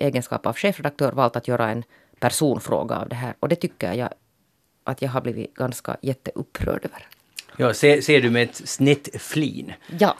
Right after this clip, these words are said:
Speaker 2: Jo.
Speaker 1: men du har hört på mig hela dagen.
Speaker 2: Jag har hört på det och jag har läst de här. Jag, jag, jag måste säga att jag fick lite liknande tankegångar därför att Staffi Brun skrev en in-, insändare som var helt relevant. Och sen kan man ju, som du sa,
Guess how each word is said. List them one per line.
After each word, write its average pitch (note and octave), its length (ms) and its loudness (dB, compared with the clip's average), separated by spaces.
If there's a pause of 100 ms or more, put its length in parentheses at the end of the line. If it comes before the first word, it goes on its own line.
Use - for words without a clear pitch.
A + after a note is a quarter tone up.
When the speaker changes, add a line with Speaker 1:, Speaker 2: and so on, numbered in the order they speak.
Speaker 2:
Jo. C#3 200 4
Speaker 1:
men F3 100 4
du G#3 60 8
har G3+ 140 6
hört G#3 320 6
på B2 100 0
mig F2 180 -6
hela B2 180 -2
dagen. A#2 360 0
Speaker 2:
Jag D#3+ 80 6
har F#3 100 8
hört F3 240 6
på C3+ 60 -4
det A#2+ 140 8
och B2 180 6
jag C3+ 100 8
har C#3 160 6
läst C3+ 220 4
de G#2+ 80 -4
här. A#2 80 0
Jag, C#3 200 0
jag, D#3+ 220 4
jag F#3+ 80 4
måste F#3 140 4
säga D3+ 140 6
att - 60 -4
jag D3 260 6 (420)
fick A#2+ 120 -8
lite F#3 220 0
liknande B2 360 4
tankegångar A2 440 0
därför A#2 220 0
att - 200 -2
Staffi - 220 -4
Brun D#3+ 220 2
skrev C3 300 4
en G#2+ 180 2
in-, C#3+ 280 -4
insändare D3+ 600 -2
som - 280 -4
var A#3 100 4
helt E3 260 4
relevant. A#2 520 6
Och - 80 -12
sen G#3+ 100 4
kan F3 120 2
man C#3 140 4
ju, C#3 60 4
som B2+ 160 -2
du A2 60 -4
sa, G2 300 2